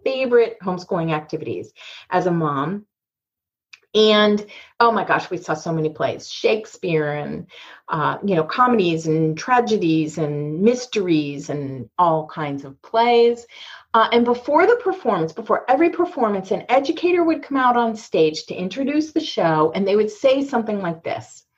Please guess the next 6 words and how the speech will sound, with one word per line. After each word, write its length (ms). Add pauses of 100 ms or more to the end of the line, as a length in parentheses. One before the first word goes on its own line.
(760)
"This 500
is 120
a 60
live 840 (120)
performance." 920 (160)
And 480